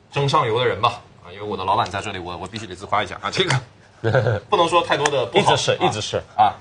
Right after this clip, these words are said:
Speaker 1: 比较的争上游，
Speaker 2: 嗯。
Speaker 1: 啊，所以我看了蔡老师这本书，我是深受激励的，啊，宇辉也是一样的道理啊。我们很多小伙伴，我们东方甄选的这个小伙伴，我们新东方人呢，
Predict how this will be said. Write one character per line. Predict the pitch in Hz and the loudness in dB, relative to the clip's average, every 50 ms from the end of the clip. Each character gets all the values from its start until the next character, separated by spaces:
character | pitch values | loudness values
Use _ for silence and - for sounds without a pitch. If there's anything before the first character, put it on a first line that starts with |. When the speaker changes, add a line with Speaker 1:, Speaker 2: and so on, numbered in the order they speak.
| - - - | -14 -8 -4
Speaker 1:
比 | 139 143 | -2 2
较 | 165 190 170 | 2 2 2
的 | 151 | 0
争 | - 165 165 | -4 -6 -2
上 | 156 165 139 110 | -2 -2 -2 0
游， | 98 92 92 - - | -2 -4 -6 -6 -6
Speaker 2:
嗯。 | 104 104 92 - - _ _ | -8 -10 -10 -10 -14 _ _
Speaker 1:
啊， | - 123 131 | 0 2 2
所 | 123 - 175 | 2 2 2
以 | 202 | 2
我 | 196 156 117 107 | 4 2 2 2
看 | - 143 175 165 | 4 4 4 6
了 | 147 127 117 | 6 2 2
蔡 | - 151 143 | 2 4 4
老 | 123 104 | 4 4
师 | 98 123 | 2 -2
这 | 123 135 | -6 -6
本 | 117 107 | -6 -6
书， | 90 110 113 104 | -6 -8 -10 -10
我 | 92 80 | -10 -12
是 | 78 - 98 | -12 -12 -14
深 | 90 - 131 | -8 -8 -6
受 | 117 120 104 | -4 -4 -6
激 | 101 - 110 | -6 -6 -6
励 | 110 113 | -6 -6
的， | 87 73 | -6 -8
啊， | - - | -12 -16
宇 | 95 92 92 | -12 -10 -8
辉 | 127 131 | -6 -6
也 | 110 | -6
是 | 95 92 95 | -6 -8 -12
一 | 92 | -14
样 | 95 113 123 | -12 -12 -12
的 | 113 | -10
道 | 110 120 120 | -8 -8 -8
理 | 107 - - | -8 -8 -14
啊。 | 90 90 | -18 -16
我 | 90 92 92 | -12 -10 -8
们 | 98 117 131 | -6 -6 -6
很 | - 104 101 | -8 -8 -6
多 | 113 131 | -6 -4
小 | 135 127 117 | -2 0 0
伙 | 107 | 2
伴， | 104 107 104 98 - - - - - - | 4 2 2 2 0 -8 -20 -20 -20 -14
我 | - | -10
们 | 110 117 | -6 -4
东 | 120 135 | 0 0
方 | 135 | 0
甄 | 135 139 139 | 0 0 -2
选 | 120 104 92 80 | -2 -2 -2 -2
的 | 92 90 87 | -4 -8 -6
这 | 92 107 | -6 -6
个 | 104 | -6
小 | 101 101 | -4 -4
伙 | 104 95 | -2 0
伴， | 98 98 | 0 -2
我 | 90 | -2
们 | 90 92 | -6 -10
新 | - | -14
东 | - 107 | -12 -8
方 | 110 117 | -6 -6
人 | 113 95 82 | -6 -6 -10
呢， | 82 87 92 | -12 -16 -18